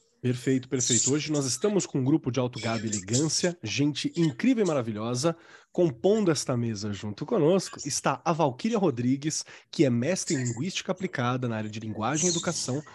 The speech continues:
pela Pontifícia Universidade Católica de São Paulo, a puc S P, integrante do grupo de pesquisa também na puc de Linguagens e Atividades de Contexto Escolar,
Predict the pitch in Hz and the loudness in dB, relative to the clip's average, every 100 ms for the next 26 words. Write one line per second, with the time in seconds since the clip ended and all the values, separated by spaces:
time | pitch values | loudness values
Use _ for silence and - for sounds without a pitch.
0 | - - 117 104 - 165 - 214 - 160 | -16 -6 -4 -4 -2 0 0 -4 0 0
1 | 135 127 127 113 - 104 - 110 104 107 | 0 -2 -4 -8 -8 -10 -6 -8 -6 -10
2 | 101 - 160 180 - 117 113 120 139 - | -8 -6 -2 -4 -2 0 2 2 0 0
3 | 185 - 123 135 - 175 135 170 - - | -2 0 0 0 -2 0 2 2 -2 -18
4 | - 175 202 131 143 208 - 131 135 139 | -4 0 2 4 4 4 2 0 0 0
5 | 131 127 113 - 131 190 143 120 110 120 | -2 0 -2 -2 0 0 0 -2 -4 -2
6 | 113 - 135 127 113 110 104 113 127 104 | -4 -2 -4 -2 -4 -4 -2 0 0 -2
7 | 107 - 107 104 104 117 101 95 120 - | -6 -6 -4 -4 -6 -8 -8 -4 -6 -6
8 | 151 - 180 123 | -6 0 2 2